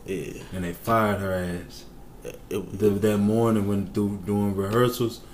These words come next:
Speaker 2: But with the clip you saw was the night before when she was drunk and high as shit.
Speaker 1: Yeah, I think that lady Jaguar
Speaker 2: Singing
Speaker 1: Wright.
Speaker 2: in the club.
Speaker 1: No, it was, she was on stage.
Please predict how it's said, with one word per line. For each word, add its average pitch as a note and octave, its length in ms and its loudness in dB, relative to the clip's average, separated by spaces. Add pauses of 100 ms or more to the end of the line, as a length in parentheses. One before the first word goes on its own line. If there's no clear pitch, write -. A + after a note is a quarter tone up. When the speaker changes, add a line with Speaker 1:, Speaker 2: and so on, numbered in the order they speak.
(300)
Speaker 2:
But G2 260 2
with F#2+ 240 2
the G2 120 0
clip C3+ 320 8
you B2+ 120 4
saw G#2+ 440 4 (360)
was G#2 240 2
the G2 80 -2
night A2+ 180 2
before G2+ 540 4
when F#2 260 -10
she - 180 -4
was F#2 200 -4
drunk G#2 380 -2
and F2 140 -6
high G2+ 300 -2
as F2 100 -4
shit. G2 380 -2 (520)
Speaker 1:
Yeah, A#2 200 0 (120)
I A#2+ 60 0
think C#3 220 4
that A#2 100 4
lady A2+ 220 4
Jaguar A2+ 600 6
Speaker 2:
Singing C#3 280 10
Speaker 1:
Wright. A#2+ 160 8
Speaker 2:
in A2+ 60 6
the G#2+ 80 4
club. G#2+ 540 4 (640)
Speaker 1:
No, C#3 300 8
it C#3+ 60 8
was, C3+ 240 6
she D#3+ 80 2
was D#3+ 100 4
on A2 100 4
stage. C3 580 4